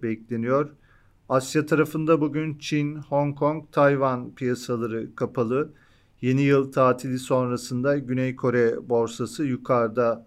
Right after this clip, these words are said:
açıldı. Diğer piyasalara bakıldığında Asya tarafında da bu sabah daha çok satışlar etkili. Dolar endeksinde geri çekilme sürüyor. A B D tahvil faizleri güne başlarken hafif aşağıda.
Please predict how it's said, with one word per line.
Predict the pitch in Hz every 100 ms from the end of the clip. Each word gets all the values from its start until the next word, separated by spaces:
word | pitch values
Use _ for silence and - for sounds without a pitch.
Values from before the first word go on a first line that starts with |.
| -
açıldı. | 120 - 120 110 117 151 160 _ _ _ _
Diğer | 143 143 139 135
piyasalara | 143 131 131 135 131 131 127 123
bakıldığında | 127 127 135 123 127 123 127 147 -
Asya | 135 131 135 131
tarafında | 135 117 127 127 139
da | 135
bu | 131
sabah | - 117 143 139 -
daha | 135 117
çok | 120 147 147
satışlar | - 127 127 - - 123 110 - -
etkili. | 117 - - 113 143 160 - _ _ _ -
Dolar | 131 143
endeksinde | 147 151 147 147 143 151 147 151 147
geri | 143 135 135
çekilme | 135 139 139 135 135 127 131
sürüyor. | - 147 131 131 135 135 - -
A | 123 123 120
B | 127 127
D | 135 135
tahvil | 135 127 123 - 131 123 139 -
faizleri | 131 120 120 110 117 117 135
güne | 135 127 123
başlarken | 123 120 - 135 117 117 139 139
hafif | 131 127 - 135 135 -
aşağıda. | 123 120 - 135 117 113 131 151